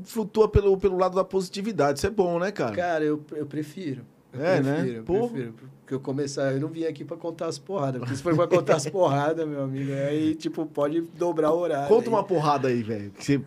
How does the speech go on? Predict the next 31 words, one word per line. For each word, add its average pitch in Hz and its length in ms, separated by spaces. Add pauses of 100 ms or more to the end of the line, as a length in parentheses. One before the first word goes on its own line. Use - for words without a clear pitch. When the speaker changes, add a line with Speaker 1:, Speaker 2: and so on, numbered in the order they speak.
(120)
Speaker 1:
que 131 160
na 127 80
sua 127 220
vida 135 240
que 135 80
você 135 100
fala, 123 140
"Caraca." 123 680 (320)
Speaker 2:
Caraca, 147 840
velho, 113 180
pra 113 100
você - 80
ter 139 140
uma 190 160
ideia, 135 540
nessas 120 600
idas 135 440
de 120 320
procurar 120 360
emprego, 123 540 (640)
assim, 120 300
tinha 120 500 (840)
saído 123 360
do 131 60
interiorzinho, 139 680
cheguei 139 220
em 143 80
Curitiba, 147 560
fiz 139 220
uns 151 120
eventos, 151 800